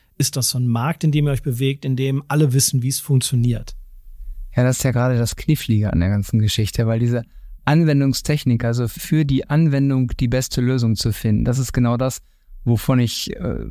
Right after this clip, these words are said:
Speaker 2: sagen kann, da ist viel Know-how hier, um den Kunden wirklich korrekt zu beraten. Aber grundsätzlich das Strahlmittel, das Strahlgut ist etwas, was ich am Markt erwerben kann. Ich muss es nur richtig einsetzen. Das heißt, Strahlgut in der richtigen Mischung,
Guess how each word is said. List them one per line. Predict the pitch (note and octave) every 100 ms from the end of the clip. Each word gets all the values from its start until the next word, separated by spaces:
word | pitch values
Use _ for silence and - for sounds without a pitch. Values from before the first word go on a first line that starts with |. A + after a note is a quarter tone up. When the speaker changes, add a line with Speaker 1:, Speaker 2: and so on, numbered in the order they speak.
| -
Speaker 2:
sagen | C#3 B2+ C3+
kann, | B2+
da | A#2+ C3
ist | C3+
viel | - - D3+
Know-how | C3+ A#2+ G#2+ C3+ D3+
hier, | C#3+ D3 D#3 D#3+ - - - -
um | C#3
den | C3+ B2+
Kunden | D3 C#3 B2
wirklich | B2+ B2
korrekt | - B2+ C3+ -
zu | -
beraten. | A#2 A2+ A2+ D3+ - D3+
Aber | - G#2
grundsätzlich | - B2 C3+ B2+ C3
das | A2+ A2
Strahlmittel, | - - A2+ C3 C3+ C3+
das | A#2 G#2+
Strahlgut | - A#2+ B2 A#2+ C3+
ist | B2+
etwas, | B2 - A#2
was | A#2+
ich | A2+ A#2
am | A2+
Markt | A2+ B2+
erwerben | B2+ A2+ A#2+ C#3+
kann. | C#3 C3+ C3+ - - -
Ich | - -
muss | C3+
es | C#3 -
nur | C3+ B2+
richtig | B2+ C3 -
einsetzen. | - D3+ B2+ G#2+ - - - - - -
Das | - -
heißt, | A#2+ A#2 - - - - -
Strahlgut | - - - A2 A#2+ A#2+ C#3+ G3 -
in | - A#2
der | A#2
richtigen | A#2 - A#2+ A#2 A#2+
Mischung, | D#3 - D#3+ D#3+